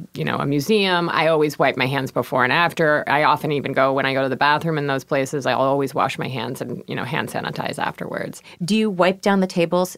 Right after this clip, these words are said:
Speaker 2: Let's say you go to a museum and you're eating at the cafe. Do you wipe down the table first?
Speaker 1: If the table looks dirty to me, I would wipe it down. If it didn't look dirty or it looked like it had been cleaned, I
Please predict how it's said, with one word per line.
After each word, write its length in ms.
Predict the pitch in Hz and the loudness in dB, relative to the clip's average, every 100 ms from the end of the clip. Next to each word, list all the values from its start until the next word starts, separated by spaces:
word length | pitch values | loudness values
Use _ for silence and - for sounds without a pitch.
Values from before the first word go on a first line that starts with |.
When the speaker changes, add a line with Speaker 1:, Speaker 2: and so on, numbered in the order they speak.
| - 202 | -4 0
Speaker 2:
Let's 220 | 185 - | 0 2
say 80 | 208 | 0
you 140 | 190 | 4
go 200 | 180 175 | 4 2
to 480 | - - 170 165 - | 0 0 2 2 0
a 60 | 160 | 0
museum 400 | 156 147 165 151 | 0 2 2 2
and 80 | 147 | -2
you're 80 | - | 0
eating 200 | 160 160 | 2 2
at 100 | 143 | 0
the 60 | |
cafe. 480 | 151 147 139 131 - | -4 -4 0 -2 -2
Do 120 | 131 | -2
you 60 | 156 | 2
wipe 200 | 147 147 | 2 2
down 140 | 147 | 0
the 80 | 143 | -2
table 240 | 160 139 135 | -2 -2 -2
first? 400 | 170 208 - - _ _ _ _ - | -2 -4 -8 -20 _ _ _ _ 0
Speaker 1:
If 100 | 196 | 2
the 80 | |
table 320 | 220 226 226 233 | 2 2 2 2
looks 220 | 202 - | 0 0
dirty 260 | 160 156 | 0 2
to 100 | 151 | 0
me, 140 | 151 135 | -2 0
I 100 | 135 | 0
would 120 | 131 | 0
wipe 260 | 123 - - | 2 0 -2
it 80 | |
down. 320 | - - - 160 | -2 0 0 -2
If 100 | 160 | -2
it 80 | |
didn't 220 | 190 220 220 | -2 0 0
look 180 | 196 | 0
dirty 280 | 170 160 156 | 2 2 2
or 100 | 139 | 0
it 80 | 139 | -2
looked 220 | 143 - | -4 -2
like 120 | 139 | -4
it 60 | 143 | -4
had 100 | 131 | -4
been 160 | 135 135 | -4 -6
cleaned, 360 | 127 123 127 | -4 -4 -2
I 120 | 127 | -2